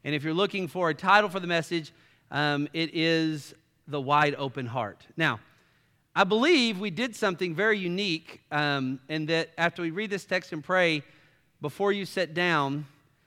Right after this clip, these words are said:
maybe we could pass a couple on this direction, but I believe all of the notes and outlines and announcements are on this side. I'm not sure y'all have any over here. Is that, am I correct?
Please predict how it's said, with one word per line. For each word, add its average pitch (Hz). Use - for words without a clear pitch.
maybe 170
we 160
could 143
pass 160
a 151
couple 156
on 147
this 180
direction, 131
but 156
I -
believe 170
all 202
of 175
the 165
notes 170
and 160
outlines 165
and 151
announcements 156
are 151
on 139
this 185
side. 135
I'm 135
not 170
sure 165
y'all 147
have 147
any 147
over 135
here. 131
Is 117
that, 151
am 160
I 185
correct? 190